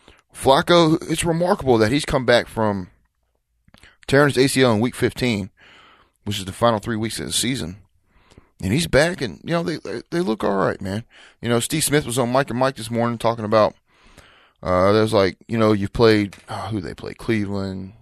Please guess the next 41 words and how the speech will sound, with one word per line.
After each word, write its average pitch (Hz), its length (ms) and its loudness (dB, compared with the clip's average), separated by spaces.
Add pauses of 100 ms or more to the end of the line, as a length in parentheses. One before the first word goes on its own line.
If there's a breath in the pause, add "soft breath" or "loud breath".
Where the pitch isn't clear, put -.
(340)
Jacksonville. 95 1120 -4 (760)
He - 120 -10
said, 92 200 -6
"Man, 123 220 -2
I 147 160 -4
don't 101 180 -4
care, 92 220 -4
man. 131 200 -2
We're 190 80 -4
three 226 240 0
and 226 100 2
oh. - 80 4 (360)
You 156 120 -4
know, 135 160 2
why, 160 400 0 (600 soft breath)
why 147 160 0
does 175 120 4
everything 175 280 4
have 165 140 0
to 143 60 -12
come 160 180 2
with 143 80 0
an - 100 -4
asterisk, 95 400 0
man? 98 180 -4
You're 101 100 -6
three 151 220 0
and 139 100 0
oh. 123 240 2 (580 soft breath)
You 85 140 -10
take - 340 -2
it - 80 -12 (220)
in 92 180 -10
first 120 320 -2
place 101 360 0 (120)
in 101 140 -8
the 82 120 -8
A 110 140 -2
F 104 100 -8
C 110 140 -10
North." 98 340 -6